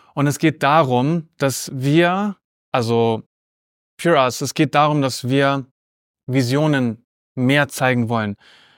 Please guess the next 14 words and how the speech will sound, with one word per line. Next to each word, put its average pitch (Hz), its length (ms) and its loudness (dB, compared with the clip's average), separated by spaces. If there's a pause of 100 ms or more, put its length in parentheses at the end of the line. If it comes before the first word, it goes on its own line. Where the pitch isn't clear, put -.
Wir 123 160 0
wollen 156 400 2
mehr 165 260 2
auf 160 120 -2
die 147 100 -4
Menschen 135 420 -2
zugehen, 165 800 -2
in 135 440 -2
vielleicht 165 320 2
auch 156 80 -2
verschiedenen 165 460 2
Städten, 135 320 -2
mal 120 120 -2
schauen. 127 360 -2